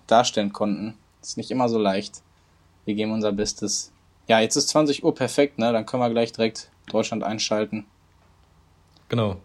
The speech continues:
Speaker 1: Und die Jungs
Speaker 2: Jetzt
Speaker 1: da
Speaker 2: eben noch schnell
Speaker 1: anfeuern.
Speaker 2: was zu essen machen und dann ab von Fernseher. Würde auch sagen,
Speaker 1: Das
Speaker 2: hat
Speaker 1: ist
Speaker 2: Spaß
Speaker 1: ein
Speaker 2: gemacht.
Speaker 1: Plan.
Speaker 2: Ich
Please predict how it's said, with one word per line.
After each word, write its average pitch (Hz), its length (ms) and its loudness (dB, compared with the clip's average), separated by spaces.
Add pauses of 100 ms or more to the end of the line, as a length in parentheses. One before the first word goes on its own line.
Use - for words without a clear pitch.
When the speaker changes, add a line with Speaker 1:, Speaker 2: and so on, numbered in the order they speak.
Speaker 1:
Und 104 160 -6
die 104 40 0
Jungs 104 180 0
Speaker 2:
Jetzt 104 140 2
Speaker 1:
da 101 60 4
Speaker 2:
eben 120 100 6
noch 117 120 6
schnell 127 140 4
Speaker 1:
anfeuern. 117 140 6
Speaker 2:
was - 80 -2
zu 117 60 0
essen 120 200 2
machen 117 340 2
und 101 140 0
dann 95 80 2
ab 95 140 -2
von 101 120 -2
Fernseher. 107 580 2 (880)
Würde 110 160 4
auch 104 40 4
sagen, 98 260 4
Speaker 1:
Das 104 80 2
Speaker 2:
hat 120 100 6
Speaker 1:
ist 113 60 -4
Speaker 2:
Spaß 120 140 2
Speaker 1:
ein - 40 -2
Speaker 2:
gemacht. 123 340 4
Speaker 1:
Plan. 98 140 -10 (680)
Speaker 2:
Ich 104 540 2